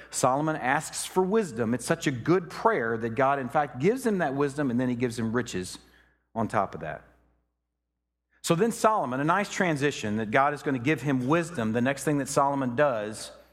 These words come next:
you could preach a whole sermon from just how this unflow-, or how this flows and unfolds, is that Solomon goes about building God's house.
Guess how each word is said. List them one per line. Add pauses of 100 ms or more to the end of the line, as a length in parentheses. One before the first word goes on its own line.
(160)
you
could
preach
a
whole
sermon
from
just
how
this
unflow-,
or
how
this
flows
and
unfolds, (680)
is
that
Solomon
goes
about
building
God's
house.